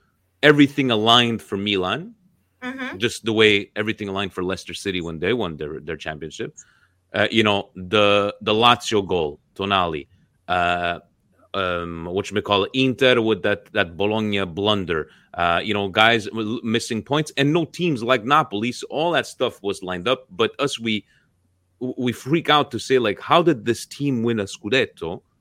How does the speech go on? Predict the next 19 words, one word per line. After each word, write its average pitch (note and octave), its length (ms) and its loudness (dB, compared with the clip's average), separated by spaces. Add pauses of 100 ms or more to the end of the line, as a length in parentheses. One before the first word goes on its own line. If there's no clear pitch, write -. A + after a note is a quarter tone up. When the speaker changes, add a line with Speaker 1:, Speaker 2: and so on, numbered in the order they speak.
(360)
Speaker 1:
You G2+ 100 2
know, A#2 240 0
and A#2 100 0
don't G3 120 2
get A3+ 80 -2
me F2+ 60 -2
wrong, G2 280 2
it F2 40 -4
was F2+ 200 -4
very F#2+ 280 0
joyful, D#2+ 540 0
Speaker 2:
I D4+ 60 4
think G4 120 -6
Speaker 1:
tears - 160 2
Speaker 2:
they're F#4+ 160 10
a - 40 4
Speaker 1:
of - 40 -10
joy. - 120 4
Speaker 2:
talented F4+ 340 6